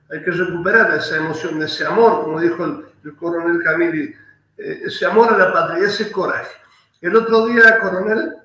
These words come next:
hablando con un muchacho que ahora ya es abogado, pero que mamó en la universidad, que son las mentes de un país, todo el veneno que le echan a los jóvenes, ahora ya adultos, abogados, muchachos.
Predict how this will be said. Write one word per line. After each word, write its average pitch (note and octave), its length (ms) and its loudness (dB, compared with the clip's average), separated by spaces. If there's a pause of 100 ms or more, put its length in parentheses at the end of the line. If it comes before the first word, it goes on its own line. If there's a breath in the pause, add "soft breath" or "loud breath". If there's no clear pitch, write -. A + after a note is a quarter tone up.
(440)
hablando F3+ 360 0
con F3 160 -2
un F#3+ 100 -2
muchacho F#3 460 -2
que D#3 80 -4
ahora F3 240 0
ya F3+ 80 2
es D3 80 0
abogado, E3+ 800 0 (760)
pero D#3 260 -10
que F3+ 120 -4
mamó G3+ 800 0 (420 soft breath)
en D#3 140 -6
la E3+ 80 0
universidad, F#3+ 840 4
que E3+ 100 -4
son F#3+ 180 -4
las E3 180 0
mentes G3 380 -2
de F3+ 60 2
un F#3 160 0
país, F3 480 -2 (600)
todo G#3+ 300 2
el F#3 80 2
veneno F#3+ 460 2
que F3+ 80 -4
le F#3 140 0
echan F#3+ 240 -2
a F3 40 -2
los E3+ 180 -4
jóvenes, F#3 500 0
ahora E3 360 -4
ya D#3+ 200 2
adultos, F#3 420 -2
abogados, D3+ 640 -2
muchachos. - 340 -14